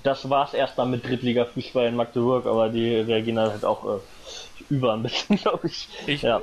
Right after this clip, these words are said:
Speaker 1: weil,
Speaker 2: also
Speaker 1: ja,
Speaker 2: ich
Speaker 1: ja.
Speaker 2: bin, ich bin mir sicher, Magdeburg wird, also weil die halt,
Speaker 1: Ja.
Speaker 2: äh, in meiner Tabelle,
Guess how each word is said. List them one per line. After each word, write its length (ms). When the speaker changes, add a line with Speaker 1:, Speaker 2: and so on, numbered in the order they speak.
Speaker 1:
weil, 240
Speaker 2:
also 140
Speaker 1:
ja, 40
Speaker 2:
ich 120
Speaker 1:
ja. 100
Speaker 2:
bin, 100
ich 140
bin 160
mir 120
sicher, 400
Magdeburg 640
wird, 140
also 220
weil 140
die 200
halt, 260
Speaker 1:
Ja. 320
Speaker 2:
äh, 220
in 100
meiner 260
Tabelle, 340